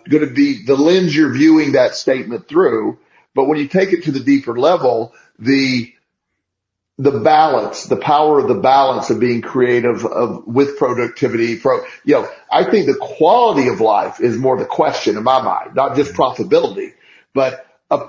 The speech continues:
a creative life where you're able to, uh, you know, enjoy, create, think, you know, ha-, have, that's,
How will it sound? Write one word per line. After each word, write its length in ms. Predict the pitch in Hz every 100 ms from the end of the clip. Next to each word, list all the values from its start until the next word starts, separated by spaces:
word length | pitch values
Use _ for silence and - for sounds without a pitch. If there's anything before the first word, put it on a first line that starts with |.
| -
a 160 | 147 139
creative 600 | - 160 160 180 180 151
life 400 | 147 131 120 -
where 140 | 127
you're 180 | 123 120
able 320 | 139 139 123
to, 460 | - 135 123 113 107 _ _ _ _ -
uh, 380 | 104 104 101 95 _ _
you 100 | -
know, 160 | 95 - _ _ _ _
enjoy, 640 | 131 123 101 151 147 131 113
create, 760 | - 147 147 147 147 131 104 _ _
think, 480 | 156 147 139 - _
you 100 | 135
know, 100 | 113
ha-, 220 | 135 -
have, 320 | 147 151 - - _ -
that's, 420 | 113 185 190